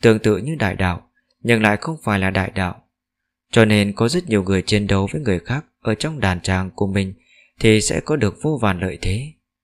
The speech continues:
Chiếu theo thái âm tinh tế thần quyết, bắt đầu dung mạch thái âm bi thạch và thái âm linh mạch. Thái âm bi thạch được nguyên thần của Nam Lạc nâng lên,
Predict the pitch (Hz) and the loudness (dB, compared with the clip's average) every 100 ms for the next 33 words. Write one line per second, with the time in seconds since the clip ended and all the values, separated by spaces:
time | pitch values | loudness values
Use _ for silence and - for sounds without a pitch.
0 | _ _ _ _ _ _ - 117 127 110 | _ _ _ _ _ _ 2 4 4 4
1 | 98 98 107 117 104 98 - 98 92 101 | 4 2 2 2 2 0 0 -2 0 -2
2 | 147 104 82 110 139 _ _ - _ _ | 0 -4 -4 -6 -6 _ _ -20 _ _
3 | - 165 113 104 98 131 143 98 - 104 | 0 2 4 4 4 0 -2 -2 0 0
4 | 117 101 110 151 - 95 - _ 104 98 | 2 0 -2 -4 -2 -2 -4 _ 0 2
5 | 95 98 117 127 104 151 131 95 - _ | 2 0 -2 -2 -4 -6 -8 -10 -10 _
6 | _ _ _ _ _ - 107 107 104 147 | _ _ _ _ _ 4 6 6 2 0
7 | 143 202 - 107 104 143 147 104 98 92 | 0 0 0 0 0 -2 -4 -2 -4 -4
8 | 101 104 147 110 - - 104 98 98 101 | -4 -4 -4 -4 -4 -4 -4 -2 -4 -4